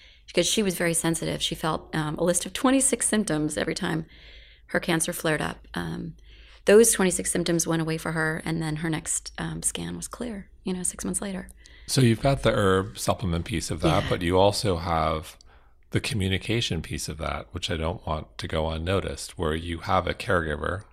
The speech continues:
Speaker 2: someone you trust, as we talk about the healer aspect,
Speaker 1: Mm-hmm.
Speaker 2: saying you will be okay.
Speaker 1: Yeah.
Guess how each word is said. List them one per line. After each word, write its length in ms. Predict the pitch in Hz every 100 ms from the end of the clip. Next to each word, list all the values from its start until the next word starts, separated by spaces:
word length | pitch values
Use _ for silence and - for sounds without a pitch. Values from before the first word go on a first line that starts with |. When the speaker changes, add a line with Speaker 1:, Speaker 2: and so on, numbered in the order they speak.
| -
Speaker 2:
someone 360 | - 87 87
you 120 | 82 82
trust, 560 | - 73 82 - - - -
as 100 | 87
we 80 |
talk 180 | 87 87
about 220 | 80 80 -
the 60 |
healer 320 | 71 95 85
aspect, 540 | 78 73 - - - -
Speaker 1:
Mm-hmm. 120 | -
Speaker 2:
saying 280 | 92 87 82
you 160 | 85 87
will 200 | 90 85
be 400 | 82 80 80 - - - - - - -
okay. 580 | - 76 - 87 78 78 - -
Speaker 1:
Yeah. 80 | -